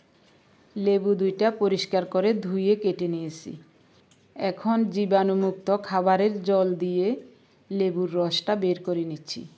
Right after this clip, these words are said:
নারিকেল আর তিল বাটাতে একটু সময় লেগেছে। তো এটা ব্লেন্ডারেও করা যায়। আমার ব্লেন্ডার অত ভালো নয়, তাই আমি পাটায় বেটে নিলাম।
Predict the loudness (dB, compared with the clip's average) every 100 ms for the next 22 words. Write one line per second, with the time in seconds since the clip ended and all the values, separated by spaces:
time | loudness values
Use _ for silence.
0 | _ _ _ _ _ _ _ _ _ _
1 | -12 -2 2 4 2 2 2 2 0 0
2 | 0 0 0 0 0 0 0 0 -2 -2
3 | -4 -4 -2 0 0 -2 -4 -6 -10 -16
4 | -18 -20 -20 _ 2 4 4 2 4 6
5 | 6 6 8 6 4 2 2 2 0 -4
6 | -4 -2 -2 -2 0 0 0 0 0 0
7 | -2 -2 -4 -2 -2 -2 -4 -4 -2 0
8 | 0 -2 -4 -4 -4 -2 -4 -4 -6 -8
9 | -8 -10